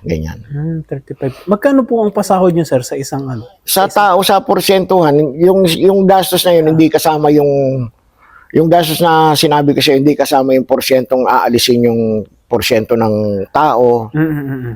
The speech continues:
Speaker 1: Twelve percent kasi kami dito.
Speaker 2: Hmm.
Speaker 1: Tapos yung sa harvester,
Speaker 2: Oo, yun pa po eh.
Speaker 1: di ba?
Speaker 2: Oo.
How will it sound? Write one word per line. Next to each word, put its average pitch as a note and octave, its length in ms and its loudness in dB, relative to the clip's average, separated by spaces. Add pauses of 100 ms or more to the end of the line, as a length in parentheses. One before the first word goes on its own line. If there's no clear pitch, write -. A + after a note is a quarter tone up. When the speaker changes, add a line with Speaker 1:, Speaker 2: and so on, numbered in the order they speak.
(340)
Speaker 1:
Twelve D3 280 2
percent C#3+ 340 0
kasi C#3 220 0
kami C3 220 2
dito. A2+ 460 0
Speaker 2:
Hmm. D#3+ 920 -8
Speaker 1:
Tapos B2+ 440 -2
yung A2 300 -2
sa A2+ 140 -2
harvester, B2 800 2 (420)
Speaker 2:
Oo, D3 260 0
yun C3+ 220 0
pa A#2 160 -4
po D#3+ 160 -2
eh. A#2 160 -4
Speaker 1:
di A2 160 -2
ba? A2 160 2
Speaker 2:
Oo. - 160 -8